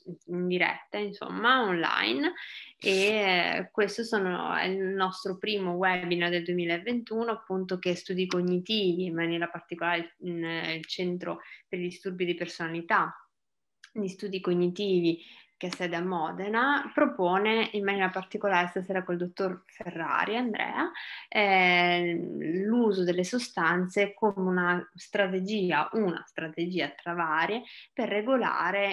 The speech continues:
i nostri stati emotivi. E per chi non sapesse, appunto, Studi Cognitivi è una scuola,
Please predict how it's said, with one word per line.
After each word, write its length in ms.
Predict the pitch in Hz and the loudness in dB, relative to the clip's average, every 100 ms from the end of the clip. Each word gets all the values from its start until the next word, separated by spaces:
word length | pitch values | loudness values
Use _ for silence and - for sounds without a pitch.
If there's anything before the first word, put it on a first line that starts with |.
| - | -2
i 40 | |
nostri 320 | 202 170 - | -4 -4 -8
stati 320 | 175 170 165 | -6 -4 -4
emotivi. 640 | 175 170 165 165 147 143 185 _ _ - - - | -4 -6 -8 -12 -16 -16 -18 _ _ -20 -20 -6
E 1120 | 202 202 196 185 185 180 180 175 175 175 170 _ | 0 2 2 0 0 0 0 0 0 -4 -8 _
per 240 | 208 190 | -6 -6
chi 120 | - | -4
non 120 | 185 185 | -2 -2
sapesse, 440 | 185 185 196 185 | -4 -4 -6 -4
appunto, 340 | 180 - 180 180 | -8 -4 -4 -6
Studi 340 | - 208 190 | -10 -10 -8
Cognitivi 880 | 185 180 175 180 214 208 180 170 170 | -2 0 0 -2 -4 -2 0 0 -2
è 160 | - 190 | -2 -2
una 240 | 185 175 | -2 -4
scuola, 600 | 170 - 190 175 160 156 | -8 -6 -4 0 0 -2